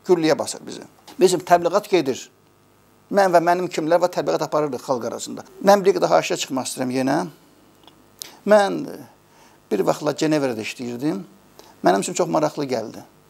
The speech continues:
Maraqlı gəldi, görüm Suriq şəhərində nə qədər Azərbaycanlı təhsil alıb. Çünki azərbaycanlılar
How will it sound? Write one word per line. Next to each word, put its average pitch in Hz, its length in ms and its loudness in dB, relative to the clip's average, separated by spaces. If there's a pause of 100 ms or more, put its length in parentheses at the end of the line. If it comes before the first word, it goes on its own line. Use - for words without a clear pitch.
(220)
Maraqlı 190 380 4
gəldi, 175 240 2
görüm 180 300 0
Suriq 170 420 -2
şəhərində 127 720 -2 (380)
nə 151 200 4
qədər 202 220 2
Azərbaycanlı 113 640 -2
təhsil - 320 -8
alıb. 104 260 -14
Çünki 196 260 -2
azərbaycanlılar 143 720 0